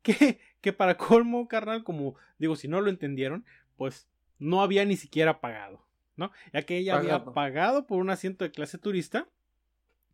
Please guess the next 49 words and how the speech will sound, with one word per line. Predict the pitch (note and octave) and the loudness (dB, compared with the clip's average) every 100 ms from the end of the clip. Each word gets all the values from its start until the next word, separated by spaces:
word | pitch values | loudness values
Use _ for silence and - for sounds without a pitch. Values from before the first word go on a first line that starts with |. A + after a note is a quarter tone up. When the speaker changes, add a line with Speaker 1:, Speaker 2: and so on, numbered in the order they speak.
| - _ - - | -20 _ -18 -12
Speaker 1:
este, | C#3 - - C#3 C3+ C3 C3 C3 | -10 -12 -10 -10 -8 -10 -12 -6
pero | G#3+ C#4 | -2 -2
no, | F4 | -2
Speaker 2:
Pero | E3 E3+ | 0 4
es | |
de | G#3 | 4
Speaker 1:
ella | |
Speaker 2:
los | G#3 | 4
que | G3 | 2
Speaker 1:
no | |
Speaker 2:
entró | - E3+ | 2 2
hasta | F3 F#3+ | 4 4
el | G3 | 6
último, | G3 G3 E3+ C#3+ | 4 2 0 0
güey, | C3+ B2+ | -2 -4
así, | B2+ - C#3+ C#3 | -6 -6 -6 0
ya | D3 | 2
ves | D3+ | 2
que | E3+ | 4
van | E3+ F3 | 2 2
entrando | E3+ F3+ F3+ F3 | 0 0 0 -2
así | F#3 | 0
los, | F#3 F#3 E3 | 0 0 0
<laughs> | - A3+ - - B3+ G#3+ | 0 -2 -2 -8 -10 0
de | |
los | F3+ E3 | 4 4
más | E3 F#3 | 4 2
ricos | F#3 G3+ F#3+ | 2 0 2
a | |
los, | D#3 D3 D#3+ | 2 2 -2
al | D3+ D3+ | -2 0
del | D3+ | -2
que | D#3 | 0
pagó | D3+ C#3+ F3+ | 0 2 2
más, | F#3+ G#3 G#3 | 2 2 0
al | F#3+ | -2
que | F3+ D3+ | 0 0
pagó | C3+ D3+ | 2 2
Speaker 1:
Sí, | E3 | 2
Speaker 2:
menos, | A#3 C4+ A3+ | 2 0 -2
Speaker 1:
al | D#3+ | -2
que | |
Speaker 2:
así. | - | 0
Speaker 1:
pagó | E3 | 0
menos. | E3+ D3+ B3 - | 0 -2 -4 -2
Speaker 2:
<laughs> | B3+ A3+ | 4 4
Y | G3 | 4
te-, | - F#3 A#3 B3+ | 0 -10 -8 -10
y | G#3+ | -2